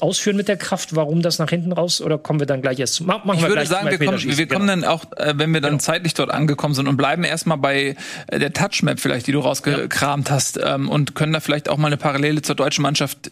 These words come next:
Speaker 2: ziehen, denn der spanische Fußball ist ja der, von dem Joachim Löw, gelinde gesagt, sich hat inspirieren lassen. Mm, und, äh, jetzt ist er so ein bisschen davon abgekommen, hat sich jetzt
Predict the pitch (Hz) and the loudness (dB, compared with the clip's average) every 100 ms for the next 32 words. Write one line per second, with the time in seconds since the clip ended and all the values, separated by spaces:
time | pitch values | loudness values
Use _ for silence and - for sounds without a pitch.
0 | - - 196 220 165 165 160 - 151 170 | -8 0 2 4 4 2 0 0 0 0
1 | 165 190 - 151 156 156 143 143 160 - | -2 -2 0 0 0 0 0 0 0 -4
2 | - - 147 151 156 - - - 151 147 | -12 -4 0 2 0 -2 -4 0 2 2
3 | 156 147 147 143 - - 143 151 151 143 | 2 4 4 0 -6 -4 0 2 2 2
4 | 143 135 135 139 151 - 139 - 147 160 | 2 0 -2 -2 -2 -2 -4 0 2 4
5 | 170 160 151 - 170 160 - - - - | 4 2 2 2 0 0 -6 -12 -14 -18
6 | - 143 139 139 - - 143 143 139 - | -6 -2 0 0 -4 -2 0 2 0 -2
7 | - - - - - - - - _ _ | -8 -12 -18 -18 -18 -16 -18 -18 _ _
8 | - - 147 147 - 156 147 156 147 156 | -12 -8 -2 -2 -2 -4 0 0 0 0
9 | 147 143 - - 165 - 170 175 165 143 | -2 0 -2 -4 -6 -2 0 0 0 0
10 | 143 139 147 - - | 0 0 -2 -4 -8